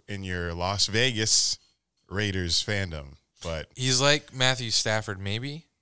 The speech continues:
Speaker 2: He puts up a lot of yards, but I don't know. I don't watch enough, um, if I was a fan of the Vikings, I'd probably have a better understanding of your pain.
Speaker 1: Two, two Vikings p-,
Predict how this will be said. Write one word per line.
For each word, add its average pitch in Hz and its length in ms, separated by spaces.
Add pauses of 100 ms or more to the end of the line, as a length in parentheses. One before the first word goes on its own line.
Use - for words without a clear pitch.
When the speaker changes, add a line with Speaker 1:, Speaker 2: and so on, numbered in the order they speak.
(120)
Speaker 2:
He 101 60
puts - 240
up 101 120
a 101 40
lot 98 180
of 95 280
yards, 101 720 (760)
but 92 340 (920)
I 98 80
don't 107 160
know. 95 280
I 107 160
don't 104 160
watch 104 200
enough, 104 440
um, 95 520 (420)
if - 60
I 131 80
was 120 100
a 110 60
fan 113 360
of 95 220
the 95 60
Vikings, 92 480
I'd 90 100
probably 92 380
have - 180
a - 20
better 92 220
understanding 90 580
of 85 220
your 85 100
pain. 85 420
Speaker 1:
Two, 131 260
two 127 240
Vikings 101 560
p-, - 160